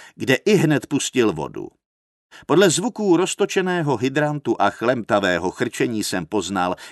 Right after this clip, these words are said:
že pije přímo z kohoutku, přesně tak, jak mi to neúnavně zakazoval. „To je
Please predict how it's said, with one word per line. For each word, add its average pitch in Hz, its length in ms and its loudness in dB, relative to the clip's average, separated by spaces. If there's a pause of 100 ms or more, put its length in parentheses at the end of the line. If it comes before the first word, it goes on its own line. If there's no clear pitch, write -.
že 170 120 2
pije 170 220 2
přímo 165 360 -2
z - 100 -6
kohoutku, 143 580 2 (220)
přesně 196 520 0
tak, - 300 -2
jak 165 200 0
mi 156 160 0
to 95 220 -2
neúnavně 127 800 -2
zakazoval. 67 880 -4 (1700)
„To 101 120 0
je 117 200 2